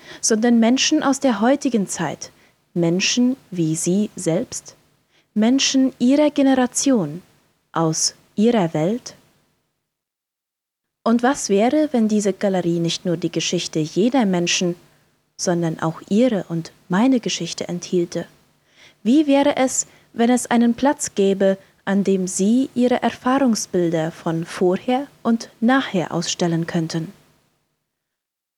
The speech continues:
Nun, vielleicht gibt es tatsächlich so einen Platz.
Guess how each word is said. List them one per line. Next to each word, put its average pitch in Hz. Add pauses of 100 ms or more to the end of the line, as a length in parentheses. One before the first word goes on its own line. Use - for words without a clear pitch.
(400)
Nun, 240 (220)
vielleicht 311
gibt -
es 285
tatsächlich - (100)
so -
einen 170
Platz. -